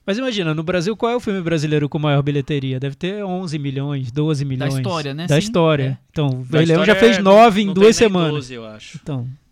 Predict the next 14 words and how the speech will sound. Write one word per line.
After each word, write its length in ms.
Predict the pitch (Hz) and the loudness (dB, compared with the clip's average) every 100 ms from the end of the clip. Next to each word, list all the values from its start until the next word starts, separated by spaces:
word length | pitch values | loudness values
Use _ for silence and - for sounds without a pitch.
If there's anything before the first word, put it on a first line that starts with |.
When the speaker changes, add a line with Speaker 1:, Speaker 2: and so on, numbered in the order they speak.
| _ _ _ _ _ _ _ _ _ - _ _ _ _ _ _ _ _ | _ _ _ _ _ _ _ _ _ -20 _ _ _ _ _ _ _ _
Speaker 2:
É, 760 | - 135 135 135 131 131 127 123 120 | -10 -8 -6 -6 -6 -6 -8 -8 -10
vamos 220 | - 190 220 | -10 -8 -6
partir 240 | 202 - | -6 -8
então 240 | 185 190 | -10 -12
pra 100 | 170 | -14
um 60 | 175 | -14
assunto 260 | 160 165 156 | -14 -16 -14
mais 220 | 156 147 | -12 -10
leve. 480 | 127 131 131 120 120 | -10 -10 -10 -10 -14
Filmes 420 | - 226 233 202 | -6 -6 -4 -6
sobre 240 | - 170 | -10 -12
serial 320 | 151 170 165 | -12 -10 -10
killers. 840 | 156 - 156 127 117 - - - - | -12 -12 -12 -10 -12 -16 -20 -20 -20
Speaker 3:
<laughs> 360 | - - - | -16 -16 -18